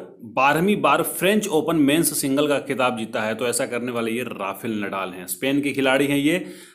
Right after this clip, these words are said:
राफेल नडाल ने बारहवीं बार फ्रेंच ओपन जीता है। अ, ग्रैंड स्लैम होते हैं चार प्रकार के, उसमें से ये फ्रेंच दूसरा है जी, ठीक है।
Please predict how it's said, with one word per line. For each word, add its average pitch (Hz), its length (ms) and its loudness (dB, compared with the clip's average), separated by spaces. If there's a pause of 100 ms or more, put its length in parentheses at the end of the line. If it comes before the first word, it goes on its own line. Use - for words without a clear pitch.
राफेल 123 540 2
नडाल 131 240 2
ने 131 220 -2
बारहवीं 127 720 0
बार 131 500 0 (720)
फ्रेंच 170 520 2
ओपन 135 320 2
जीता 120 300 0
है। 110 340 -2
अ, 123 340 -4 (160)
ग्रैंड 135 280 2
स्लैम 151 300 4
होते 143 260 0
हैं 151 120 -2
चार 131 200 2
प्रकार 135 220 2
के, 135 100 -4
उसमें 139 220 0
से 135 140 0
ये 143 100 2
फ्रेंच 143 540 -2 (300)
दूसरा 113 360 -2
है 101 120 0
जी, 95 100 -6
ठीक 127 180 -4
है। 165 80 0